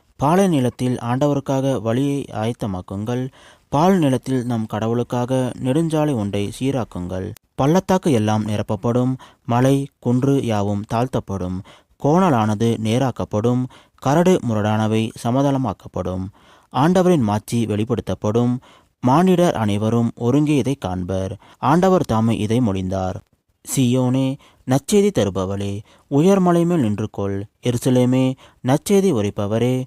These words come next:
உன் குரலை எழுப்பு, அஞ்சாதே. இதோ உன் கடவுள் என்று யூதா நகர்களில் முழங்கு. ஆயனை போல் தம் மந்தையை அவர் மேய்ப்பார்,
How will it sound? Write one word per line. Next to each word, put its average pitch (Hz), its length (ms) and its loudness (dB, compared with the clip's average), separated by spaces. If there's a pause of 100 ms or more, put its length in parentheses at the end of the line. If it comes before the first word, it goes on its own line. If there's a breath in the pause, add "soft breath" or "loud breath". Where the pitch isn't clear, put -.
(260 soft breath)
உன் 127 260 2
குரலை 185 440 4
எழுப்பு, 104 440 -2 (100)
அஞ்சாதே. 104 600 -2 (340 soft breath)
இதோ 160 460 2
உன் 127 220 0
கடவுள் 170 540 0
என்று 123 480 0 (100)
யூதா 175 280 2
நகர்களில் 107 560 -2
முழங்கு. 104 580 -6 (360)
ஆயனை 185 460 4
போல் 175 200 2
தம் 104 260 0
மந்தையை 120 420 2
அவர் 98 260 -2
மேய்ப்பார், 120 480 -2